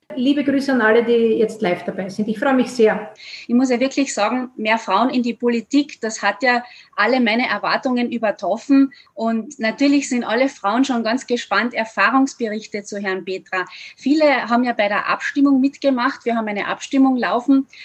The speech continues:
Speaker 2: ob du schon Funktionärin bist oder ob du dir es vorstellen kannst, in die Politik zu gehen. Und es haben ganz, ganz viele den Wunsch, in die Politik einzusteigen. Kannst du das nachvollziehen, liebe Petra?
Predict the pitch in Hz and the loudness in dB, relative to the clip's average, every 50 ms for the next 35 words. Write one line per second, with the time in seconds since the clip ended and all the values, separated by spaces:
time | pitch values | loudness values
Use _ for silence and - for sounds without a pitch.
0 | - - _ - 226 233 226 - 254 247 - 262 233 233 - 233 226 220 - 220 | -20 -16 _ -4 -4 -4 -2 -4 -4 -2 0 0 0 0 0 -2 -4 -2 -4 -4
1 | 196 190 185 208 214 220 208 180 - 247 330 311 - - 233 233 233 226 - 220 | -2 0 0 0 0 0 -2 -4 -2 -2 -2 -2 -2 -6 -2 0 0 2 0 0
2 | 226 - - 233 208 226 214 - - - - 190 247 294 294 - - 240 233 233 | -4 -4 -6 -2 -2 -2 -4 -4 -6 -6 0 0 0 0 0 0 -2 0 0 -2
3 | - - 233 226 226 - - - 233 226 226 220 214 214 214 214 214 - 269 277 | -2 -4 -4 -4 -4 -6 -4 -4 -2 -2 -2 -4 -4 -4 -4 -6 -4 2 2 2
4 | 277 - - - - - - - - 220 170 175 208 233 269 277 - - 220 220 | 2 2 -6 -20 -20 -20 -12 -8 -8 -8 -6 -4 0 2 2 2 2 2 -4 -4
5 | - - - - - 240 226 214 - 202 240 311 320 - - 285 269 269 269 - | -6 -6 -8 -4 -2 -2 -2 0 0 0 0 0 0 0 0 2 2 2 2 0
6 | - - - 294 330 320 302 277 254 - _ _ - 226 220 226 208 185 185 233 | -2 0 2 4 4 6 4 4 2 -2 _ _ -4 -2 0 0 -2 -2 2 4
7 | 285 339 359 330 - - 254 254 240 247 240 240 226 226 226 226 - 285 277 - | 6 6 6 4 2 0 -2 0 -2 -2 -2 -2 -2 -2 -2 0 0 0 0 0
8 | - 285 233 269 - 302 277 - - 208 190 208 233 262 254 247 _ _ _ _ | -2 -4 -2 -2 -2 -2 -2 -2 0 0 0 2 2 0 -2 -2 _ _ _ _
9 | _ - - 226 240 262 - 339 330 302 302 277 269 233 214 277 - - 294 269 | _ -2 0 0 0 0 0 0 2 2 2 0 0 0 0 0 -2 0 -2 -2
10 | - - - 233 220 208 214 208 202 190 - 190 185 - - - 185 190 | -2 0 -2 -2 -2 -2 -2 -4 -4 -4 -4 -4 -4 -4 -4 -4 -4 -4